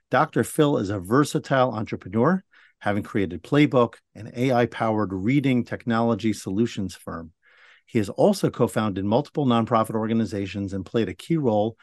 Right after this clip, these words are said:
in successful edutech ventures. Doctor Phil, great to have you on the show today.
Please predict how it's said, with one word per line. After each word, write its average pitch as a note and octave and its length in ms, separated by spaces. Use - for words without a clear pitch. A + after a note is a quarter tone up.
in G2+ 120
successful B2 840
edutech B2 600
ventures. - 840
Doctor B2+ 260
Phil, F#3 280
great A2 260
to A#2+ 60
have A2+ 140
you A#2+ 80
on A#2+ 100
the A#2 40
show D3 220
today. F2 340